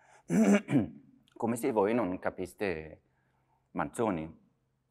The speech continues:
Oddio, a volte non si capisce, ma è vero. Però si capisce, eh, cioè, si legge, si capisce, sì. Come no? Ecco, questo come, come prefazione praticamente è molto importante.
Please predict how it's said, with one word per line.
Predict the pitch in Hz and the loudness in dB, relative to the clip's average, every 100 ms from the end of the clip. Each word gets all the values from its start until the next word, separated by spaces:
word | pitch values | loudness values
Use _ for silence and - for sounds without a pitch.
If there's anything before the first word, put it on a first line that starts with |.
| - - | -20 -14
Oddio, | 82 95 80 | -6 -4 -4
a | |
volte | 73 95 95 | -4 -4 -4
non | 87 78 | -6 -8
si | |
capisce, | - - - - 85 | -12 -16 -16 -12 -10
ma | 73 - | -10 -10
è | 87 | -10
vero. | 78 - - - | -12 -14 -20 0
Però | 214 117 - - - - | 4 4 2 -6 -20 -20
si | - | -14
capisce, | - - 143 95 - | -6 2 2 2 -8
eh, | - 82 | -8 -10
cioè, | - | -12
si | - - | -12 -4
legge, | 98 117 120 | 0 2 0
si | - | -6
capisce, | - - 143 95 | -8 -2 -2 -2
sì. | - 143 110 - _ _ _ _ _ _ | -6 -6 -8 -12 _ _ _ _ _ _
Come | 104 85 | -6 -6
no? | 78 80 _ _ _ _ _ _ _ _ _ _ _ _ _ _ _ _ _ _ _ _ _ - _ _ _ _ _ _ _ _ _ _ _ - | -8 -10 _ _ _ _ _ _ _ _ _ _ _ _ _ _ _ _ _ _ _ _ _ -20 _ _ _ _ _ _ _ _ _ _ _ -2
Ecco, | 151 - 104 | -2 0 0
questo | 143 180 202 - | 2 2 0 -4
come, | - 101 95 90 - 71 - - 76 - - | -2 -2 -2 -4 -8 -10 -12 -12 -14 -16 -8
come | 107 90 | -6 -6
prefazione | - 95 95 92 - 175 123 | -8 -4 -4 -4 -6 -4 -4
praticamente | - 82 85 62 73 69 87 - | -8 -10 -14 -14 -14 -14 -14 -8
è | 110 | -4
molto | 120 123 120 | -4 -2 -4
importante. | 113 90 - 123 110 90 | -6 -8 -6 -4 -4 -10